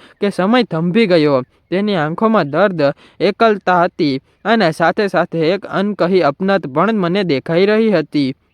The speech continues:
અને તે ક્ષણે મને અહેસાસ થયો હતો, આજે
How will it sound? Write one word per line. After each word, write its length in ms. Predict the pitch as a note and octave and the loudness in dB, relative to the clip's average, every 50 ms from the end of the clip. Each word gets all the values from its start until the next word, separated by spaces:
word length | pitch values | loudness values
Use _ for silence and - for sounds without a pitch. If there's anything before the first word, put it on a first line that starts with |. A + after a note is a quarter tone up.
| _ - | _ -8
અને 360 | - G3+ G#3 F#3+ D3+ C3 B2 - - - - _ - - | -4 -2 0 0 -2 -2 -4 -8 -12 -20 -20 _ 0 2
તે 160 | A3 A3 G#3 | 4 4 2
ક્ષણે 360 | - - A3+ A3+ A3 F3+ D#3 | 0 0 0 0 2 0 0
મને 380 | D3 D#3 F#3+ G3 G#3 F3 E3 E3+ | -2 -2 -2 -2 0 2 2 0
અહેસાસ 340 | F3+ E3 - G#3+ G#3 F#3+ | 0 0 0 0 0 0
થયો 300 | - - F3 E3 F3 E3+ | 0 0 0 2 2 2
હતો, 420 | E3 D3 - - - D3 C#3 C3+ C3+ _ _ _ - | 2 -2 -2 -2 -2 0 0 0 -2 _ _ _ -4
આજે 440 | - D#3 F#3+ G3+ F#3+ F#3+ D#3+ B2+ | 0 0 0 2 2 2 0 0